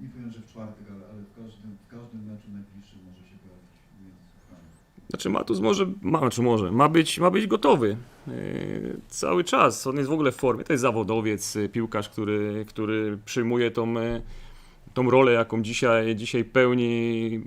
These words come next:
Speaker 2: profesjonalnie, trenuje, pracuje, dba o siebie. Także mamy dwóch bardzo dobrych, e, wyrównanych bramkarzy. E,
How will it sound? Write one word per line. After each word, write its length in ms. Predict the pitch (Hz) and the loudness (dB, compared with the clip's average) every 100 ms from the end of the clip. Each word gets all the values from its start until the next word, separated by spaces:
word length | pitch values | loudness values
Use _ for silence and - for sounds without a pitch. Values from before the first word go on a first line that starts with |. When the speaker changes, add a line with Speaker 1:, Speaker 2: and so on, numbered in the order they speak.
| 107 - | -10 -2
Speaker 2:
profesjonalnie, 1040 | 120 120 113 120 117 120 120 120 117 113 | 0 0 0 0 2 4 2 0 0 -2
trenuje, 540 | 110 120 120 120 117 113 | 2 2 4 2 2 0
pracuje, 680 | 117 113 123 120 117 113 120 - - - - | -2 0 0 2 2 0 -6 -18 -20 -20 -12
dba 280 | - 101 127 | -6 4 6
o 120 | 123 | 6
siebie. 380 | 117 123 113 113 | 4 2 2 2
Także 500 | 113 110 117 117 107 104 | 0 -2 0 0 -2 -8
mamy 300 | 107 117 120 | -6 -2 -2
dwóch 340 | 113 127 - 113 - - | 0 -4 -4 -16 -14 0
bardzo 340 | 127 120 127 | 2 4 4
dobrych, 440 | 123 127 123 123 123 | 4 4 2 0 0
e, 180 | 120 | 0
wyrównanych 500 | 117 123 120 127 120 | 2 2 2 2 2
bramkarzy. 560 | 113 120 120 117 117 147 - - - - - | 2 0 2 2 2 -2 -8 -20 -20 -20 -20
E, 40 | - | -10